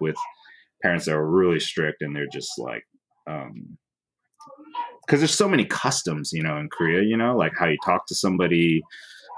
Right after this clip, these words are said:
um, the language you use, the order you eat,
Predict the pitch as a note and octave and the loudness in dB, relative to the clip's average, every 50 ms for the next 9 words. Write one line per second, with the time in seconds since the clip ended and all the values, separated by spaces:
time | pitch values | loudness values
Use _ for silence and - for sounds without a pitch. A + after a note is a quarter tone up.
0 | - - D#2 D2+ D2 C#2+ C#2 A1+ A1+ G#1+ G#1 G1+ - - _ - - - - - | -6 -4 -2 0 0 -2 -4 -8 -10 -12 -12 -14 -16 -18 _ -20 -16 -14 -14 -12
1 | - - A3 G#3+ A3+ B3 C4 - - A#3+ - G#2+ G#2 G2+ F2+ F#2+ F2+ F2 - G#2 | -10 -10 -10 -10 -12 -14 -18 -18 -18 -14 -10 -8 -6 -4 -2 -2 0 2 2 4
2 | G2+ G2 G2+ F2+ E2+ F2+ F2+ F2 F2 F2+ F2 F2 F2 F2 E2+ E2 E2 E2 D#2+ D#2 | 4 4 4 4 2 0 -2 -2 0 0 2 2 2 0 0 -2 -4 -6 -8 -12
3 | D#2 D2 C#2+ _ _ _ _ _ - D#2 E2 G#2 A#2 A#2+ G#2+ A2+ G#2 G2 F#2+ F#2+ | -14 -18 -20 _ _ _ _ _ -10 -4 2 4 4 6 6 6 4 4 4 2
4 | F#2 - - A#2+ A#2+ A#2 G#2+ G#2 G2+ F#2+ F#2 F#2 - | 0 -2 -2 0 0 2 2 2 2 0 -2 -6 -10